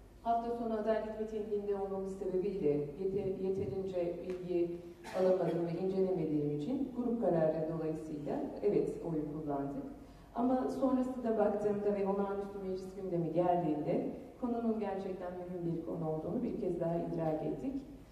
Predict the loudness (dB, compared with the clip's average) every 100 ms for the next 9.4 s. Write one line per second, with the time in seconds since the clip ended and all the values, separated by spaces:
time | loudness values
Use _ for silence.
0 | -20 -20 -6 -2 4 4 4 2 2 2
1 | 2 0 2 2 2 0 -2 -4 -4 -6
2 | -8 -10 -8 -6 -4 -4 -2 0 2 2
3 | 0 -2 -2 -4 -4 -4 -2 2 2 2
4 | -2 -4 -4 -4 -6 -6 -4 -4 -4 -6
5 | -4 -2 -2 -4 -8 -16 -20 -10 -2 0
6 | 2 2 0 -4 -2 0 2 4 4 4
7 | 2 2 0 -2 -6 -6 -4 -2 -4 -6
8 | 0 2 2 2 0 0 0 0 -2 -2
9 | -4 -4 -4